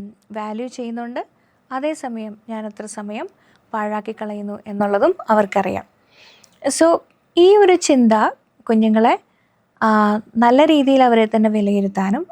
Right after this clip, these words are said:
അതുപോലെ മാറ്റങ്ങൾ വരുത്താനായിട്ടും സഹായിക്കും. ആ, മാത്രമല്ല, തുടർന്നുള്ള സംഭാഷണത്തിൽ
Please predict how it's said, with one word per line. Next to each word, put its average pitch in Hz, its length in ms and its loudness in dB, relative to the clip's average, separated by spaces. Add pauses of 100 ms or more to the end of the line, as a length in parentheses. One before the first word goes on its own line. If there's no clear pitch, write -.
അതുപോലെ 214 500 0 (600)
മാറ്റങ്ങൾ 247 520 2
വരുത്താനായിട്ടും 214 680 0
സഹായിക്കും. 208 600 -2 (1120)
ആ, 233 140 2
മാത്രമല്ല, 285 680 4 (260)
തുടർന്നുള്ള 269 540 4
സംഭാഷണത്തിൽ 220 840 -2